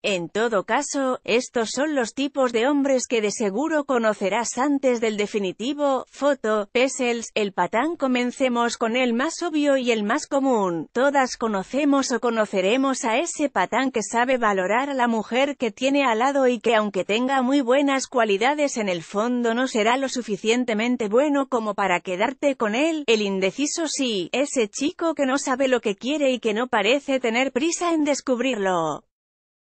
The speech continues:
Este hombre será como una cuerda floja, te hará vivir emociones buenas y malas todo al mismo tiempo,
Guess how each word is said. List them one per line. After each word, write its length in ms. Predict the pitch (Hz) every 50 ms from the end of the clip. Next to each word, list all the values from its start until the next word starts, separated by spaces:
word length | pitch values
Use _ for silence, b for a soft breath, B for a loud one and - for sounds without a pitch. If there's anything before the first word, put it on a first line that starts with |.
| _ _ _ -
Este 600 | 202 214 240 262 - - - 254 233 226 226 269
hombre 360 | 320 320 294 285 277 262 254
será 320 | - - 220 220 240 294
como 320 | - - 233 220 208 196 208
una 280 | 269 311 302 262 226
cuerda 400 | - - 247 285 294 269 269 254
floja, 540 | - - 247 226 208 - - 214 202 196 -
te 160 | - 262 196 185
hará 200 | 180 196 196 208
vivir 360 | 202 175 - 190 220 233 226
emociones 680 | 214 208 196 180 175 - 240 262 277 269 254 240 214
buenas 420 | 208 269 320 320 320 320 294 -
y 80 | 240 220
malas 380 | 196 214 269 294 277 240 - -
todo 300 | 262 294 294 277 254 240
al 100 | 220 202
mismo 400 | 208 247 269 254 240 226 214 196
tiempo, 560 | 214 240 277 269 269 262 254 254 247 233